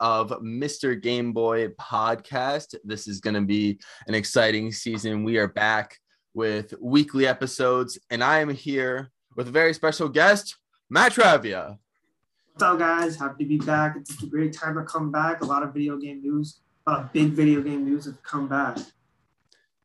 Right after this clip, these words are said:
Speaker 1: Exactly. Yeah, we got a ton of news to talk about, so this is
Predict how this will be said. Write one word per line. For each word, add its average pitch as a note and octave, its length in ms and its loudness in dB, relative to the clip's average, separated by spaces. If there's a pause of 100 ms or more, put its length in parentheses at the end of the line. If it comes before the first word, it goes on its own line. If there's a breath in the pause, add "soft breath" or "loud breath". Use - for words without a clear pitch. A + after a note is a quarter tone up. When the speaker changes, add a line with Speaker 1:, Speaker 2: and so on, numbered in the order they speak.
(140)
Speaker 1:
Exactly. F#2+ 560 -8
Yeah, F#2 100 -6
we F#2 120 -4
got G#2 160 2
a F2 180 -4
ton A#2 480 2
of G#2 220 -2
news G#2 440 -2
to G2 120 -8
talk G2 380 0
about, F#2+ 360 0
so - 160 -6
this G2+ 280 -6
is G2+ 160 -12